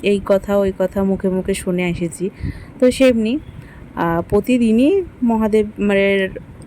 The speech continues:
নামে তোমরা উৎসর্গ করতেই পারো, কিন্তু সোমবার দিনটা একটু মহাদেবের বার কথাতেই রয়েছে।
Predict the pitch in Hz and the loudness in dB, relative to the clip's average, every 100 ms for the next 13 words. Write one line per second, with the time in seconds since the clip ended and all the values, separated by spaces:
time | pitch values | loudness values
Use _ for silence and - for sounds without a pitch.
0 | - - - - - 208 196 190 247 240 | -16 -16 -12 -4 2 4 4 2 2 2
1 | 202 208 175 190 185 214 156 - 220 214 | 4 2 2 2 2 2 -2 0 0 2
2 | 156 180 208 247 - - 170 175 208 226 | 2 2 0 -2 -2 -2 0 2 2 2
3 | 196 180 175 220 214 - 220 - - - | 0 0 0 0 0 2 2 0 -8 -12
4 | - 185 180 190 190 190 185 160 170 262 | -2 2 4 4 2 2 0 0 -2 -2
5 | 208 - - 170 175 175 202 180 160 160 | -10 -8 -2 0 0 0 2 2 0 0